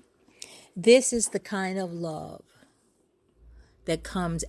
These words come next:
out of the heart of God. We love because he first loved us. He loved us with that kind of love.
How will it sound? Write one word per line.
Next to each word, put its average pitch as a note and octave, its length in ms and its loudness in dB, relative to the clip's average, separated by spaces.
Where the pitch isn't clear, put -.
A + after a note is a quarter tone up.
out E3+ 220 -4
of D#3 160 -2
the D#3+ 80 -6
heart D#3+ 440 -8
of D3+ 180 -10
God. C#3+ 560 -12
We F3+ 140 4
love F3 460 0
because F3 360 -4
he E3+ 120 -4
first D#3+ 440 -4
loved D3+ 480 -10
us. E3 340 -12
He A#3 220 2
loved F3+ 540 2
us E3+ 340 -4
with D3+ 200 -10
that D3 240 -10
kind C#3+ 420 -10
of C#3 180 -12
love. - 640 -14